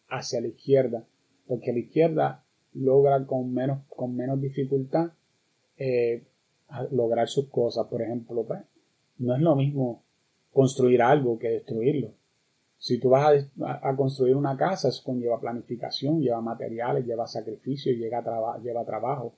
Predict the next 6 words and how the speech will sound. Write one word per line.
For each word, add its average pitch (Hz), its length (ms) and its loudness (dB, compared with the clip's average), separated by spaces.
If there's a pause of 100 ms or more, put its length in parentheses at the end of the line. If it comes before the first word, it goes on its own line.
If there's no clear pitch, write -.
(560)
Destruir 135 560 8
algo, 180 420 4 (760)
pues, 160 220 -2 (160)
a 120 120 -8
veces, 131 400 2 (120)
pues, 135 240 2